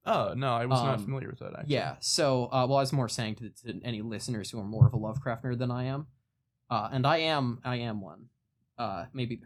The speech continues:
Speaker 2: hopefully this doesn't hurt my credentials in being wrong,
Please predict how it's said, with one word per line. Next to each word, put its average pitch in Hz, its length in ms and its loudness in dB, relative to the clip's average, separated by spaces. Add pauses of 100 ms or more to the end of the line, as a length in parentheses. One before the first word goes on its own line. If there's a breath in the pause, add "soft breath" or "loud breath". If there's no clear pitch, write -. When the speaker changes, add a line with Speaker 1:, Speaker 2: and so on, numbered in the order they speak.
(120)
Speaker 2:
hopefully 127 280 -4
this 110 120 -8
doesn't 120 240 -8
hurt - 200 -18
my 104 120 -8
credentials 104 560 -16
in - 80 -20
being - 220 -20
wrong, 127 260 -18